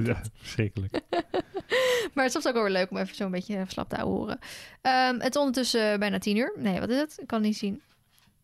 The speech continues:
Speaker 2: Ik heb echt een bril nodig. Eenentwintig zesendertig volgens mij. Ehm, we gaan even afsluiten hier zo, denk ik.
Speaker 1: Ja.
Speaker 2: Netflixje doen misschien nog.
Speaker 1: Ik ga eerst even de pomp uitzetten.
Speaker 2: Oh ja, want de sproeiers staan nog aan.
Speaker 1: Ja, hoor je
Speaker 2: En
Speaker 1: net,
Speaker 2: dan gaan
Speaker 1: er
Speaker 2: we
Speaker 1: moet er
Speaker 2: diepje
Speaker 1: nog
Speaker 2: uit.
Speaker 1: gevuld.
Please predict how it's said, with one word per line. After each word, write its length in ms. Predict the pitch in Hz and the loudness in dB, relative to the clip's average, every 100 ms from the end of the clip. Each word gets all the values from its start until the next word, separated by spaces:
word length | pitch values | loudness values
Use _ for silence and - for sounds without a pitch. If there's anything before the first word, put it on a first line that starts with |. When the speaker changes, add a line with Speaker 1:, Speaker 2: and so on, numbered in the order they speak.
| _ | _
Speaker 2:
Ik 80 | - | -10
heb 160 | 220 208 | -8 -8
echt 240 | - 208 | -4 -4
een 60 | 233 | -2
bril 180 | 208 202 | 0 0
nodig. 260 | 202 214 | 0 -2
Eenentwintig 420 | - 233 240 240 | 0 0 2 0
zesendertig 420 | 233 226 - - - | 0 -2 -2 -6 -6
volgens 220 | 269 - | -10 -8
mij. 140 | - - - - - - - | -8 -8 -14 -18 -20 -20 -16
Ehm, 840 | - 247 240 247 240 233 233 226 226 - _ _ _ - - _ | 0 4 4 4 4 2 2 2 0 -4 _ _ _ -18 -18 _
we 160 | 254 | -4
gaan 140 | 226 240 | -2 0
even 220 | 226 214 | 0 0
afsluiten 420 | 262 320 294 302 | 0 2 2 2
hier 100 | 311 | 0
zo, 120 | 302 | 2
denk 180 | 302 302 | 0 0
ik. 220 | 370 - - | -2 -4 -4
Speaker 1:
Ja. 240 | 131 139 - _ | -2 -4 -8 _
Speaker 2:
Netflixje 440 | 269 269 294 - | -6 -4 -4 -4
doen 140 | 269 277 | -2 -2
misschien 260 | 269 285 | -2 -2
nog. 320 | 277 285 - - _ _ _ _ _ _ - _ _ _ _ _ _ _ _ _ _ _ | -2 -4 -8 -20 _ _ _ _ _ _ -20 _ _ _ _ _ _ _ _ _ _ _
Speaker 1:
Ik 140 | 120 | -6
ga 100 | - | -4
eerst 220 | 120 110 | -6 -6
even 180 | 113 - | -6 -8
de 60 | 107 | -8
pomp 220 | 120 131 | -6 -6
uitzetten. 440 | 131 123 123 - 117 - - | -6 -8 -12 -12 -16 -18 -12
Speaker 2:
Oh 100 | 381 | -2
ja, 100 | 214 - _ | -2 -2 _
want 120 | 220 | -6
de 40 | 220 | -4
sproeiers 300 | - 254 240 | -2 0 0
staan 120 | - | 0
nog 120 | 220 220 | 0 0
aan. 260 | 214 214 - - - _ _ | 0 0 -4 -14 -20 _ _
Speaker 1:
Ja, 100 | - | -2
hoor 100 | 104 | 2
je 40 | 107 | 4
Speaker 2:
En 40 | |
Speaker 1:
net, 100 | 117 | 4
Speaker 2:
dan 100 | 320 | 4
gaan 100 | 302 | 2
Speaker 1:
er 80 | 294 | 2
Speaker 2:
we 20 | |
Speaker 1:
moet 20 | |
er 60 | 370 | 2
Speaker 2:
diepje 160 | 202 - | 2 2
Speaker 1:
nog 80 | - | 0
Speaker 2:
uit. 100 | 233 | 0
Speaker 1:
gevuld. 360 | 208 202 - | -2 -4 -10